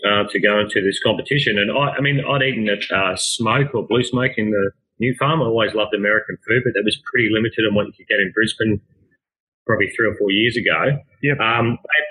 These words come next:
Speaker 1: approached me and sort of, they told me what they're about, and I met Drew and, and Chris, and I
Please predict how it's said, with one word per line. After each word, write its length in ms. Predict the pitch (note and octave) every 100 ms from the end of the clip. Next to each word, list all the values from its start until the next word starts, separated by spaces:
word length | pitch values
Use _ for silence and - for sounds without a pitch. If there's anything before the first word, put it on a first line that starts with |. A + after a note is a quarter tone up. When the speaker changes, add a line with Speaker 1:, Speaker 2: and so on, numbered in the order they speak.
| B2+
Speaker 1:
approached 180 | C#3 -
me 220 | D3+ E3
and 160 | D3+ A#2
sort 200 | B2 A#2
of, 60 | G#2+ - A#2+
they 100 | A2
told 140 | B2+ B2+
me 60 | A#2+
what 80 |
they're 160 | A2+ A2+ G#2
about, 360 | A2 B2 C#3
and 320 | B2+ G#2 G2+ - _ _ _ _ _ - -
I 40 | A2
met 320 | A2+ B2 A2+ - -
Drew 720 | A#2 A#2+ B2 C3 C3+ C3+ B2+
and, 340 | B2 A2+ A2 G#2+ _ _ _ _ -
and 220 | G#2 G#2 - - - -
Chris, 400 | B2+ C#3 C#3+ D3 - - - B2
and 320 | G2+ G2+ E3 - -
I 120 | G#2+